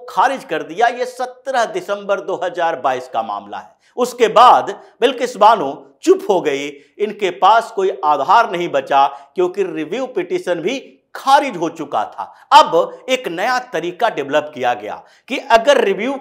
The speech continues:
के बाद क्यूरेटिव पिटीशन भी डालते हैं, तभी भी वो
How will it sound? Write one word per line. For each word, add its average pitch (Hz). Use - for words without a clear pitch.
के 208
बाद 226
क्यूरेटिव 262
पिटीशन 233
भी 294
डालते 165
हैं, 147
तभी 285
भी 196
वो 214